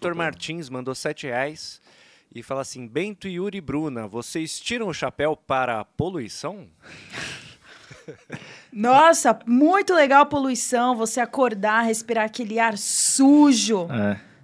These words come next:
Speaker 1: É.
Speaker 3: tossir igual um cachorro morto, muito legal.
Speaker 1: É.
Speaker 4: É,
Speaker 1: Eu até
Speaker 4: poluição é
Speaker 1: esqueci
Speaker 4: maneira,
Speaker 1: o que
Speaker 4: né,
Speaker 1: eu ia
Speaker 4: cara?
Speaker 1: falar. Era, é, mas tu acha que o Elon Musk seria, mesmo se existisse um Homem de Ferro na vida real,
Speaker 4: Não.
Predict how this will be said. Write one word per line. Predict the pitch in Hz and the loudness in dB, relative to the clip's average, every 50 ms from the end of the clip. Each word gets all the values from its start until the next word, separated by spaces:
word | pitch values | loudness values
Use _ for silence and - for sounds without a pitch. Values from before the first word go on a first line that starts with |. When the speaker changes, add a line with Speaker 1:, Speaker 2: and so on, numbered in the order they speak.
| - - | -16 -6
Speaker 1:
É. | 87 | -2
Speaker 3:
tossir | - 294 285 262 - - - - - - 254 269 277 277 285 269 | 0 0 2 2 0 -2 -4 -4 -4 -2 0 2 4 4 4 4
igual | 220 262 269 | 4 4 4
um | 285 277 | 4 2
cachorro | 277 294 254 240 - - - - - 262 247 240 247 233 269 240 | 0 -2 -2 -2 -2 -2 -2 -2 0 0 2 2 2 0 0 2
morto, | 226 220 214 220 226 240 247 254 254 247 247 247 - 233 208 | 2 2 4 4 4 6 6 6 4 4 2 -2 -6 -8 -6
muito | 202 208 214 240 285 311 302 339 | -6 -4 -2 -2 -2 -2 -2 -4
legal. | 311 254 233 214 208 202 202 208 208 202 185 180 175 175 170 170 | -6 -6 -4 -2 -2 -2 0 -2 -2 -4 -6 -10 -10 -12 -12 -14
Speaker 1:
É. | - _ _ _ _ _ _ _ _ _ _ _ _ _ _ _ _ _ _ | -16 _ _ _ _ _ _ _ _ _ _ _ _ _ _ _ _ _ _
Speaker 4:
É, | - 156 135 104 98 | -2 2 4 4 4
Speaker 1:
Eu | 104 | 2
até | 101 90 | 2 0
Speaker 4:
poluição | - 117 120 120 - - 143 147 | 2 4 4 4 6 4 6 6
é | 170 | 8
Speaker 1:
esqueci | 175 170 147 | 6 8 8
Speaker 4:
maneira, | 131 135 131 131 113 107 | 8 8 10 10 8 8
Speaker 1:
o | 104 | 6
que | - | 6
Speaker 4:
né, | |
Speaker 1:
eu | 92 | 4
ia | 95 | 4
Speaker 4:
cara? | 98 101 98 | 2 2 2
Speaker 1:
falar. | 101 95 92 92 95 95 92 92 92 - | 2 2 2 0 0 0 -2 -2 -2 0
Era, | - 101 101 98 98 104 101 98 92 85 78 | 0 2 2 2 2 2 2 2 2 2 0
é, | - 87 90 90 | 0 0 0 0
mas | 92 101 107 110 - - - - _ | 0 0 0 0 -2 -6 -8 -10 _
tu | - 127 | 2 2
acha | 123 139 135 - 131 | 4 4 2 0 -4
que | - - 127 | -2 0 2
o | 113 107 104 | 2 4 2
Elon | 104 107 107 104 | 2 2 2 0
Musk | 98 95 98 104 104 104 - - | -2 -2 -2 -2 -2 -4 -6 -8
seria, | - - - 92 90 98 98 95 90 87 87 85 - _ _ _ _ _ _ _ _ _ _ _ _ | -8 -4 -4 -2 -2 0 0 0 0 0 -2 -4 -8 _ _ _ _ _ _ _ _ _ _ _ _
mesmo | 90 92 95 98 95 90 87 | -8 -4 -4 -4 -4 -4 -6
se | - - 107 | -6 -4 -4
existisse | 98 90 98 90 - - - - - 110 104 - - | -4 -4 -4 -4 -4 -4 -4 -4 -4 -4 -2 -2 -2
um | 101 95 | -2 -2
Homem | 98 98 98 95 92 | 0 -2 -2 -4 -6
de | - - | -8 -12
Ferro | - - 95 87 92 90 90 90 90 87 87 87 | -8 -4 -2 0 0 0 0 -2 -6 -8 -8 -8
na | 90 90 | -8 -8
vida | 85 95 90 92 87 | -6 -4 -4 -2 -2
real, | 82 85 87 92 92 92 107 110 | -2 -2 -2 0 0 2 4 4
Speaker 4:
Não. | 110 110 107 104 98 | 6 6 6 4 2